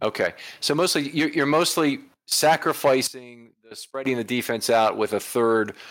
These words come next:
cornerback on the field to get an extra, uh, tight end or extra blocker at the point of attack. And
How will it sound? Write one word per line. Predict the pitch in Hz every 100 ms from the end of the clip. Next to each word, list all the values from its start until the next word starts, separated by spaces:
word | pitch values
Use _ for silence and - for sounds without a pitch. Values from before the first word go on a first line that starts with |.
| - _ -
cornerback | 156 151 120 110 104 110
on | 101
the | 98
field | - 104 95
to |
get | 98 117
an | 117
extra, | 113 - 104 98 98 - -
uh, | 110 104 98 95 64 _ _ _ -
tight | 143 127
end | 123 120 117
or | 107
extra | 117 - 120
blocker | 95 107 127 127 110
at | 104 -
the |
point | - 123 107
of | 98
attack. | - 120 98 - - - - -
And | 127 135